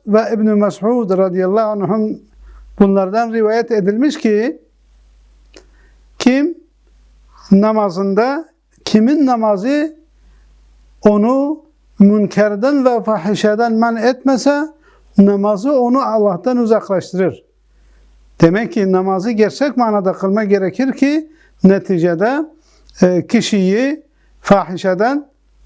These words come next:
ve münker şeylerden, İslam şeriatına muhalif olan tüm şeylerden, e, men etmesi için.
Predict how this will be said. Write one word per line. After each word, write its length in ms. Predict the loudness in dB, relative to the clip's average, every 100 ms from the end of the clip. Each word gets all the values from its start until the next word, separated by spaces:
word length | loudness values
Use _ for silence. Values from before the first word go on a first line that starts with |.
| -20 -20 -2
ve 200 | 2 2 0 -10 _ _ _
münker 520 | 2 4 0 -2 -2
şeylerden, 800 | -2 -2 0 -2 -2 -2 -2 -4 -12 _ -20 -20 -4 0
İslam 460 | 0 0 -2 -2
şeriatına 560 | -4 -2 -2 -4 -4 -2
muhalif 560 | -2 -2 -2 -2 -4 -4
olan 380 | -2 -2 -4 -10 _ _ _ _
tüm 240 | 0 0
şeylerden, 680 | 0 -2 0 -2 -2 -2 -4 -8 _ _ _ _ 2
e, 300 | 2 0 -2
men 280 | 0 0 0
etmesi 540 | -2 -2 -4 0 -2
için. 320 | -2 -6 -10